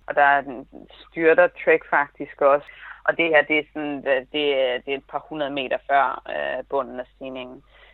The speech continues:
Så kommer vi ind, og jeg bliver faktisk placeret i en, altså, formidabel, øh, placering af, af mit hold, som, som kører mig fuldstændig klasse. Øh, kører et fantastisk lead-out. Og så er det jo bare...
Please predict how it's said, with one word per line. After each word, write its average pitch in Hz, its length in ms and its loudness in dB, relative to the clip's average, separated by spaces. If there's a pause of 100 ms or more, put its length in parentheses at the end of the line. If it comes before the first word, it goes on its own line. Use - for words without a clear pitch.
Så - 80 -10
kommer 156 380 2
vi 143 120 -2
ind, 156 140 -2
og 156 60 4
jeg 139 240 6
bliver 143 200 -4
faktisk 131 280 -2
placeret 139 420 -2
i - 20 -8
en, 131 180 -12 (280)
altså, 139 160 -6 (160)
formidabel, 139 920 -6
øh, - 320 -14 (1160)
placering 151 380 0
af, 147 180 0
af 143 80 0
mit 151 140 -8 (100)
hold, 156 260 2
som, 143 280 -8
som 135 140 -12 (100)
kører 139 140 -2
mig 139 180 -10 (100)
fuldstændig - 580 -14 (180)
klasse. - 460 -10 (340)
Øh, 147 400 -16 (400)
kører 147 120 -10
et - 140 -18
fantastisk - 480 -12
lead-out. 151 460 -10 (100)
Og 160 120 -14
så - 140 -4
er 151 300 2
det 151 120 -2
jo 143 60 -2
bare... 143 380 0